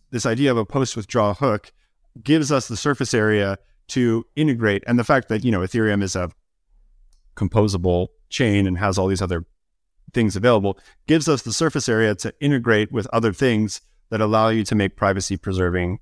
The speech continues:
um, decisions. So a-, another obvious option would be, you know, there's a bunch of other privacy tools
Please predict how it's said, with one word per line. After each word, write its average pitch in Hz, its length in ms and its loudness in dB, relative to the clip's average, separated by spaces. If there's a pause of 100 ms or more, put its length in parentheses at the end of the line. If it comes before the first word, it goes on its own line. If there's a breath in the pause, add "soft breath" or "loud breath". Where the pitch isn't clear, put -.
(120)
um, 87 440 -2 (500)
decisions. - 580 -4 (360)
So 117 540 2
a-, 135 200 -2
another 143 300 2
obvious 117 280 0
option 107 300 -4
would 104 140 -2
be, 107 340 -2
you 117 100 -4
know, 95 220 -4 (100)
there's 117 180 -2
a 117 40 0
bunch 135 240 0
of 113 100 0
other 110 220 2
privacy 110 480 -2
tools 101 420 -2